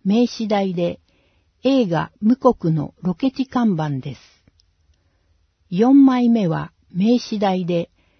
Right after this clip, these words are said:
歴代ロケ地マップが三枚写っています。五枚目は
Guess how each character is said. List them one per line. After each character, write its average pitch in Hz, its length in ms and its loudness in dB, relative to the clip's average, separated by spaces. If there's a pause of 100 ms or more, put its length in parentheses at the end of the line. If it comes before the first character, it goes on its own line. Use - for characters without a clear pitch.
(160)
歴 196 320 -4
代 170 420 -4 (140)
ロ 190 140 -2
ケ 254 180 -2
地 277 160 2
マ 254 140 6
ッ - 60 -6 (120)
プ 165 120 -4
が 151 200 -8 (180)
三 269 240 6
枚 165 240 0
写 156 220 -6
っ 247 60 -4
て - 180 -6
い 147 140 0
ま 139 180 -6
す。 - 60 -18 (1400)
五 202 200 -2
枚 269 260 4
目 254 200 2
は 151 260 -8